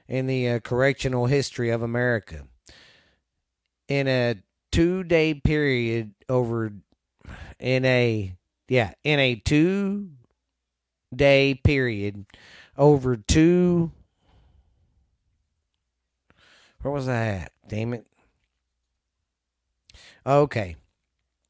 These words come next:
Over two days, thirty-two minutes. Oh, wait, over two days, thirty-three inmates were killed and twelve officers were held hostage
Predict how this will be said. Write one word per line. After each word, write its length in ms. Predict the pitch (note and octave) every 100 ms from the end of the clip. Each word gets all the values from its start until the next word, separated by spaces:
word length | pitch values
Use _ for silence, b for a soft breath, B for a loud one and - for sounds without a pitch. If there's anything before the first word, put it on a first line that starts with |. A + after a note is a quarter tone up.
| _ _ - -
Over 680 | C3+ C#3 B2 B2 A2+ A2 A2 - -
two 180 | E3
days, 520 | E3+ D#3 C3 B2 A#2 -
thirty-two 500 | C#3 C#3+ C3+ D#3 C#3+
minutes. 640 | C#3+ B2 A2+ - - - b b b -
Oh, 60 | B2+
wait, 180 | B2
over 300 | C3 B2+ A#2+
two 260 | G2+ D3+ E3
days, 500 | D#3 C#3+ B2 A2 - B B B B B _
thirty-three 1080 | - D3+ E3 E3 D3+ C3 - D3+ D3 C#3+ C#3
inmates 480 | C#3 B2+ A#2 A2+ -
were 200 | B2 A2+
killed 580 | - C3 A#2 G#2 F#2 b b b -
and 140 | A2+
twelve 380 | A#2 C3+ C#3+ C3
officers 640 | C3+ C3+ - - B2 A#2+ G#2
were 200 | A#2+ A#2+
held 260 | B2+ B2+
hostage 640 | A2+ C3 A#2+ - G2+ -